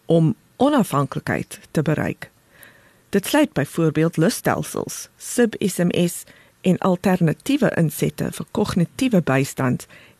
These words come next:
en rekenaar of elektriese hulptoestelle in.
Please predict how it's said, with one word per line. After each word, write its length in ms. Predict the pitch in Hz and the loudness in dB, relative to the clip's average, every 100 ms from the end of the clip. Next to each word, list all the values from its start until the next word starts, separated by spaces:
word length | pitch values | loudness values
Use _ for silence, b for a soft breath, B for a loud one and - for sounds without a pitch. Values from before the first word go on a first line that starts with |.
| - | 0
en 280 | 233 233 | 4 6
rekenaar 560 | 175 156 151 151 139 139 - | 6 4 2 2 2 0 -2
of 200 | 151 - | -4 -2
elektriese 800 | 165 143 147 147 156 147 139 147 | -2 0 0 0 -4 -4 -4 -2
hulptoestelle 760 | 143 151 - - - 139 135 | 0 0 -2 -8 -6 -4 -4
in. 340 | - - 117 | -4 -2 -4